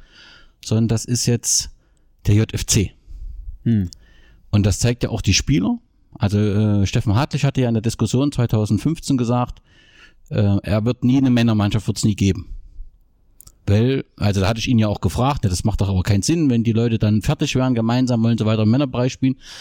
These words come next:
Speaker 1: Hat er gesagt, nee, will er sich nicht drauf konzentrieren. Jetzt hast du im Prinzip eine, also es ist eine reine J F C-Mannschaft und jetzt ist im Prinzip nur noch der T S V das Vehikel. Und mir ist völlig klar, mit dem Ende des Engagements vom,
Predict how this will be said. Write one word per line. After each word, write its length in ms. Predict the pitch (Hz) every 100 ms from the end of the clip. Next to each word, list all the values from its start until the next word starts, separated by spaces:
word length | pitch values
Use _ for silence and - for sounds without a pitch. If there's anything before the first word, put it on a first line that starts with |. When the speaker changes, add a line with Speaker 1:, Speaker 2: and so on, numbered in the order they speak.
| - -
Speaker 1:
Hat 80 | -
er 60 |
gesagt, 260 | 101 110 -
nee, 120 | 123
will 80 | 117
er 100 | 113
sich 160 | 107 117
nicht 140 | 110
drauf 220 | - -
konzentrieren. 520 | 107 104 - - 82 - - - - - - -
Jetzt 340 | - 202 285 -
hast 220 | 160 -
du 60 |
im 100 | 156
Prinzip 400 | 135 127 - 123
eine, 560 | 123 110 110 107 104 - -
also 220 | - 90
es 60 | 87
ist 60 |
eine 160 | 95 90
reine 220 | 214 262
J 180 | 214 113
F 140 | -
C-Mannschaft 720 | - 120 269 - - 175 - -
und 140 | 107
jetzt 140 | 104
ist 100 | -
im 100 | 120
Prinzip 420 | 110 107 - 123 -
nur 140 | 123
noch 160 | 131 -
der 320 | 123 120 113
T 160 | 127
S 140 | 117 -
V 220 | - 113
das 200 | 110 -
Vehikel. 460 | 101 92 135 - - _ - - _ _ _ _ _ _
Und 100 | 101
mir 140 | 98 113
ist 80 |
völlig 320 | - 135 143 -
klar, 200 | 131 131
mit 180 | 123
dem 120 | 117 -
Ende 220 | 127 135
des 140 | 127
Engagements 720 | 123 123 117 117 117 120 123
vom, 440 | - 113 113 110